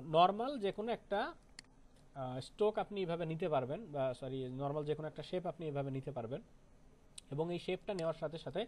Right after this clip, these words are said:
শেপের মধ্যে দেখেন মাঝখানে একটা পয়েন্টার আছে, যেটাকে বলে হচ্ছে, আহ, প্যান বিহাইন্ড বা ট্রান্সফর্ম টুল, ট্রান্সফর্ম, আহ, পয়েন্ট যেটা বলে। এই ট্রান্সফর্ম পয়েন্টটাকে কেন্দ্র করেই মূলত শেপটা মডিফাই হয়। যদি আমরা এটাকে রোটেশন করি,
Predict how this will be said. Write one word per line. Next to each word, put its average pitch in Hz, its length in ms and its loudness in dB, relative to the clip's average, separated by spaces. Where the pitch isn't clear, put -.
শেপের 233 280 6
মধ্যে 175 280 0
দেখেন 156 300 2
মাঝখানে 202 480 -2
একটা 180 280 -4
পয়েন্টার 139 380 2
আছে, 196 240 0
যেটাকে 151 360 -4
বলে 131 280 -2
হচ্ছে, 123 360 -4
আহ, 120 1500 -4
প্যান 175 220 2
বিহাইন্ড 151 460 -2
বা 139 400 6
ট্রান্সফর্ম 156 420 0
টুল, 104 360 -8
ট্রান্সফর্ম, 156 520 -2
আহ, 127 320 -4
পয়েন্ট 131 240 -2
যেটা 117 220 -6
বলে। 151 320 0
এই 214 200 0
ট্রান্সফর্ম 196 500 -4
পয়েন্টটাকে 175 480 -4
কেন্দ্র 170 380 -4
করেই 214 240 -2
মূলত 160 300 -2
শেপটা 180 280 -2
মডিফাই 131 400 0
হয়। 107 160 -6
যদি 143 180 -2
আমরা 151 160 0
এটাকে 160 200 -4
রোটেশন 143 360 -6
করি, 147 200 -2